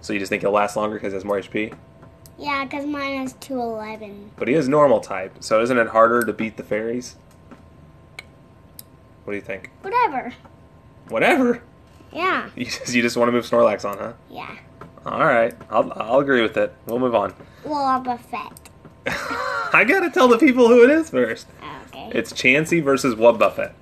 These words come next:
Speaker 2: Wobbuffet. Tick, tick, da, la, la.
Speaker 1: And why are we taking Wobbuffet?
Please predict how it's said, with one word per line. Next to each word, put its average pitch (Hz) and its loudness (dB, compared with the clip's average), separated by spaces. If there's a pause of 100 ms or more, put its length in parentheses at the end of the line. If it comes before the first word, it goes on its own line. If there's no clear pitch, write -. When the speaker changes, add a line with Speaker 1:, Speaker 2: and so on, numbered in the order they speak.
(140)
Speaker 2:
Wobbuffet. 294 0 (240)
Tick, 330 2 (240)
tick, 320 -2 (380)
da, 339 2
la, 302 -4
la. 247 -4 (1300)
Speaker 1:
And 107 4
why 113 6
are 131 8
we 127 6
taking 127 2
Wobbuffet? 104 6